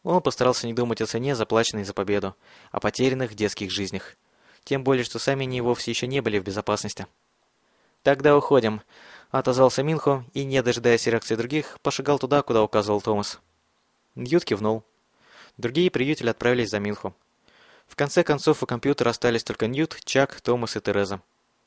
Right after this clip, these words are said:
«Я иду последним», — заявил Томас. Никто не стал возражать. Ньют, за ним Чак и напоследок Тереза исчезли в туннеле. Тьма поглотила их самих и лучи их карманных фонариков.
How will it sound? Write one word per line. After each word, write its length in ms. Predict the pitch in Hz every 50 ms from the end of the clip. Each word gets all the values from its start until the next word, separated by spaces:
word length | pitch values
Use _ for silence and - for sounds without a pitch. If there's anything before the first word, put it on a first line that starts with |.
| _ _ _ _ _
«Я 220 | - 110 135 143
иду 120 | 139 131 135
последним», — 460 | - 131 - - 123 98 98 95 95 _ _ _ -
заявил 340 | 107 110 123 131 135 127
Томас. 340 | - - 107 104 101 - - - _ _ _ _ _ _ _ _ _ _ _ _ _ _
Никто 320 | - 131 131 - - 190 190
не 80 | 170
стал 220 | 135 - 139 135 127
возражать. 500 | 113 101 95 98 98 98 - - - - _ _ _ _ _ _ - - - - - _ -
Ньют, 400 | 131 135 139 160 165 - - -
за 200 | - 110 107 117
ним 160 | 120 117 113 110
Чак 340 | - 151 147 143 - - _ - - _ _
и 100 | 165 160
напоследок 500 | 151 143 - 135 - - 131 123 117 -
Тереза 300 | - 127 147 156 139 127
исчезли 280 | 110 - - 110 110
в 60 | 107 -
туннеле. 380 | 117 113 113 107 95 95 90 - _ _ _ _ _ _ _ _ _
Тьма 240 | - - 139 156 151
поглотила 460 | - 131 117 120 117 - 127 117 113
их 100 | 110 -
самих 460 | - 113 120 139 160 151 - - - - _
и 60 | -
лучи 300 | 113 113 113 - - 147
их 120 | 147 - -
карманных 400 | - 113 - 107 104 104 101 -
фонариков. 580 | - 117 127 127 110 - - - - - -